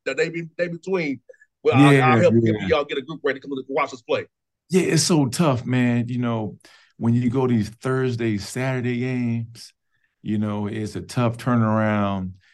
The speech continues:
Speaker 2: And, you know, you wanna keep 'em locked in. And obviously in conference play, everyone's fighting,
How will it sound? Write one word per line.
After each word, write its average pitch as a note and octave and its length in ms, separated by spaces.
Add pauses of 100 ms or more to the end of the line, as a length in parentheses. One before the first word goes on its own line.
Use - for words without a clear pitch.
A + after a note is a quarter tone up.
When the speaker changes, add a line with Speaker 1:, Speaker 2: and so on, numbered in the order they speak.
(200)
Speaker 2:
And, F#2+ 160
you F#2+ 100
know, F#2+ 100
you F#2+ 160
wanna G2+ 320
keep - 220
'em E2+ 140
locked G2 420
in. G2 420
And F#2 160
obviously F#2+ 540
in E2+ 100
conference F2+ 440
play, F#2+ 500
everyone's F#2 400
fighting, F#2+ 600